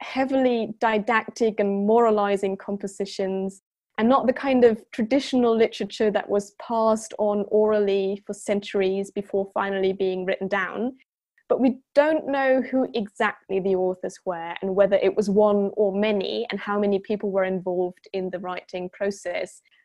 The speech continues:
What we do know about is scribal education in general, so that the context,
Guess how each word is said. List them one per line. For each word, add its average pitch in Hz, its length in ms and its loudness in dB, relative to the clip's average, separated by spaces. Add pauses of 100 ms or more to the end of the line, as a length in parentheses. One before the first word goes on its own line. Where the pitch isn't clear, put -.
(800)
What 277 220 6
we 277 200 2 (220)
do 320 240 4
know 269 460 2
about 247 480 2
is 233 200 -4
scribal 226 560 -2
education 226 680 -4
in 208 260 -4
general, 196 520 -2
so 233 180 -2
that 202 220 2 (100)
the 220 60 -6
context, 226 880 -2